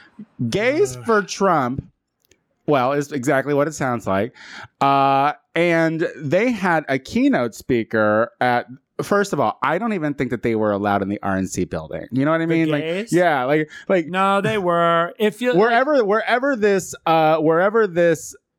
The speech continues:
Speaker 1: meeting was being taken place, there were pictures of half-naked boys on the wall behind it. That wasn't in the fucking convention center or whatever.
Speaker 2: Probably not.
Speaker 1: So, first of all, gays, you're not even in the party. You know what I mean? You're not even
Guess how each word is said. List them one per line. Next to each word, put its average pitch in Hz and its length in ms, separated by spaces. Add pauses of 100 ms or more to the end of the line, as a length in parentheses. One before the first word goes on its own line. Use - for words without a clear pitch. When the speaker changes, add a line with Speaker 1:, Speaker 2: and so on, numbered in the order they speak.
(100)
Speaker 1:
meeting 180 500
was 160 160
being 160 240
taken 151 300
place, 151 400
there 170 220
were 156 160
pictures 185 600
of 151 120
half-naked 139 760
boys 143 420
on 143 140
the 139 100
wall 135 280
behind 131 460
it. 131 140 (280)
That 196 320
wasn't 165 420
in 131 120
the 120 80
fucking 113 320
convention 104 500
center 87 280
or 87 140
whatever. 87 320
Speaker 2:
Probably 127 400
not. 104 260
Speaker 1:
So, 190 440 (480)
first 339 320
of 185 80
all, 160 140
gays, 151 500
you're 226 120
not 320 220
even 214 300
in 180 140
the 147 80
party. 120 440
You 110 140
know 233 80
what 269 120
I 247 120
mean? 233 220
You're 240 100
not 294 100
even 247 180